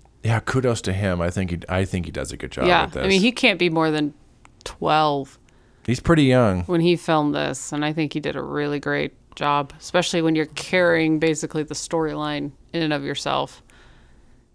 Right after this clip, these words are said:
Speaker 1: You know, we also have to talk about, and 'cause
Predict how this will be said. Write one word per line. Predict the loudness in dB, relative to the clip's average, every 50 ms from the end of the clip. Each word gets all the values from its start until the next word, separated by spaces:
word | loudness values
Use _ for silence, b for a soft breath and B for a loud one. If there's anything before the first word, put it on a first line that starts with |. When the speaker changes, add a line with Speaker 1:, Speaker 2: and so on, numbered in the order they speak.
| b _
Speaker 1:
You | 4 6
know, | 6 6 8
we | 8 8
also | 8 8 6 6
have | 4 4
to | 4
talk | 6 6 6 6 6
about, | 6 6 8 8 8 8 6 6 2 -2 -8 -14 -14 -14 -16 -18 -20 -20 -20 -20 -20 -20 -20 -20 _ _ _ _ _ -20 -20 -20 _ _ -2 2
and | 2 2 4
'cause | 4 2 0